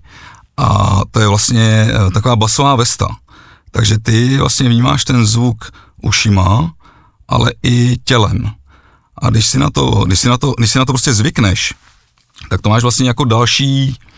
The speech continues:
eh, další, pro ten mozek prostě další vlastně jako věm, podle kterého on umí jakoby vnímat tu hudbu. Jo, tak jestli se třeba něco takovýhleho prostě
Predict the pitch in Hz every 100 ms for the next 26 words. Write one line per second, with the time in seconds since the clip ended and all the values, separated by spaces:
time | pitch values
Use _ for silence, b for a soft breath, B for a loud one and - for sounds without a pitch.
0 | B B B B B _ - 104 104 110
1 | 104 123 117 - - 110 110 123 113 127
2 | 120 117 117 107 110 - 123 123 - 123
3 | 143 117 107 98 95 - 143 b b b
4 | b b - 113 117 - 117 107 107 113
5 | 113 117 107 110 110 113 110 113 110 113
6 | 113 110 104 107 101 104 104 110 - -
7 | 123 117 98 - - B B B B B
8 | B _ - - 113 127 147 156 - -
9 | 147 147 143 160 - 165 160 - 143 127
10 | 131 127 123 123 - -